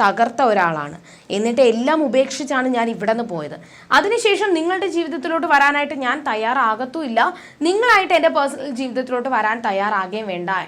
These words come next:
എന്നൊക്കെ നന്ദ പറയുകയുണ്ടായി. അതുമാത്രമല്ല, ആ, പിങ്കി, ആ, എടുത്ത് ചോദിക്കുന്നുണ്ട്, "ഞാൻ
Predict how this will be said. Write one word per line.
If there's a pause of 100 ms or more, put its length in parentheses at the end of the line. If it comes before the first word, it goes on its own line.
എന്നൊക്കെ
നന്ദ
പറയുകയുണ്ടായി. (1200)
അതുമാത്രമല്ല, (480)
ആ, (220)
പിങ്കി,
ആ, (120)
എടുത്ത്
ചോദിക്കുന്നുണ്ട്,
"ഞാൻ